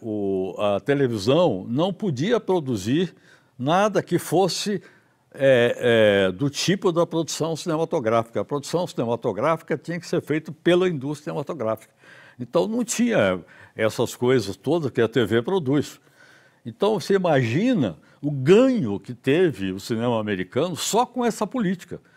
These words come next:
de ter a televisão como aliada. Isto é, precisava fazer série, era, era o, o, a indústria cinematográfica. Novela, não era novela, era série, era a indústria cinematográfica.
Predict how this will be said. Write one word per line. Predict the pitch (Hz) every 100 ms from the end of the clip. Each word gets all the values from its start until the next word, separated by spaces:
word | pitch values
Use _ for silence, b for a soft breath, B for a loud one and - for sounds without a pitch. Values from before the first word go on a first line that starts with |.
| b b
de | 113 147
ter | - 202
a |
televisão | 180 180 165 165 120 156
como | 180 - 202
aliada. | 226 196 180 175 156 b b b b
Isto | 135 - 170
é, | 143
precisava | - 160 131 160 160 139
fazer | 143 117 139
série, | - 180 214 147 90 B B
era, | 143 165 160
era | 135 165 165
o, | 165 156 147 135
o, | 123
a | 127
indústria | 135 135 156 165
cinematográfica. | 156 156 107 131 139 110 - 87 B B
Novela, | 123 135 120 208 208 135 92 85 B B
não | 113 135
era | 160
novela, | 175 165 123 143 151 117
era | 120
série, | - 156 156 143 92 B B -
era | 135
a |
indústria | 135 143 147
cinematográfica. | 143 135 139 139 98 110 131 101 - 90